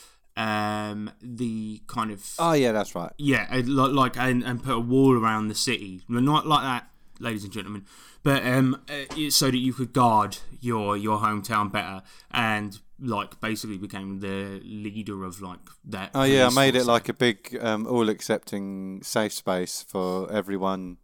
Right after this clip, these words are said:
Speaker 2: um, that wanted to travel through it or just come and live there.
Speaker 1: It was pretty good, yeah. And then, uh, Volodymyr, your adopted brother, he, um, became a Texas Ranger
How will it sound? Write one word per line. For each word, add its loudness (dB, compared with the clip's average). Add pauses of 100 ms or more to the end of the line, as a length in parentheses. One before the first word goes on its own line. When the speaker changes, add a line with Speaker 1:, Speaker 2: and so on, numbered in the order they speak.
(160)
Speaker 2:
um, -6
that -6
wanted -8
to -18
travel -2
through -2
it -4
or -6
just -12
come -4
and -8
live -2
there. -4
Speaker 1:
It -18
was -4
pretty 4
good, 6
yeah. 6
And 6
then, 10
uh, 6
Volodymyr, 4
your 2
adopted -4
brother, 2
he, 4 (540)
um, 0
became 0
a -8
Texas -6
Ranger -4